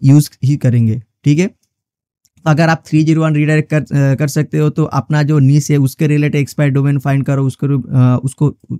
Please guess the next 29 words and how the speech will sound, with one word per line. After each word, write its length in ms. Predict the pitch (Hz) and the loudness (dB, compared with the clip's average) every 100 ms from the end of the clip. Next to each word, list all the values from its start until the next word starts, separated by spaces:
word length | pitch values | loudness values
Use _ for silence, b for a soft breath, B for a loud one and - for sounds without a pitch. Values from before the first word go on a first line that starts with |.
| 151 | -6
वहीं 180 | 127 131 | -2 -2
से 240 | 151 156 | -2 -2
रीडायरेक्ट 500 | 131 131 127 127 120 | 2 4 4 2 0
करो। 240 | 117 110 - _ _ _ | -4 -6 -10 _ _ _
ठीक 120 | 147 | -2
है। 100 | 170 - B B B B | 0 -4 B B B B
और, 260 | 147 165 160 | 0 0 0
और, 420 | 156 147 156 151 151 | -2 0 0 0 -4
और 220 | 151 147 | -2 0
दो 180 | 151 165 | 2 2
तीन 220 | 156 165 165 | 2 2 2
जो 120 | 170 | 2
है 120 | 165 | 2
ना, 220 | 165 156 - 139 | 2 -2 -2 -2
आ, 180 | 135 | -2
जैसे 260 | 131 139 165 | 0 -2 -2
कि 220 | 156 151 135 - | -2 -2 -4 -2
कीवर्ड 300 | 147 147 131 | 0 0 0
को 460 | 151 147 147 147 - | 0 2 0 0 0
डोमेन 300 | 127 139 143 | 0 2 2
में 140 | 143 | 2
यूज़ 300 | 143 135 139 | 2 2 0
करने 300 | - 135 139 | 0 0 2
में, 220 | 135 139 135 - 131 | 2 0 -2 -2 -2
आ, 300 | 127 123 120 - _ - - 139 131 | 0 -2 -4 -10 _ -16 -10 -6 -2
Google 300 | 139 147 143 | 0 2 0
बार 240 | 135 135 | 0 0
बार, 180 | 143 | 0
आ, 40 | 143 | -2